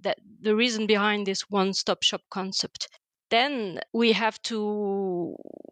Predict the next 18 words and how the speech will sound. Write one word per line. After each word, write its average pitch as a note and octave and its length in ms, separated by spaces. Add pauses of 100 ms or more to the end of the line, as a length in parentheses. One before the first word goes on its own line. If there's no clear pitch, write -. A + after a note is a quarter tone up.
(180)
to A3 100
make A3+ 200
something C4 400
out A3 160
of G3 80
the F#3+ 80
fact - 320
that - 400 (240)
we C#4 240
are, G3+ 480
uh, F#3 360 (160)
we, G3+ 140
we, G#3 300
we G#3+ 320
tend B3 240
to A#3 80
say A#3 160
that G3+ 180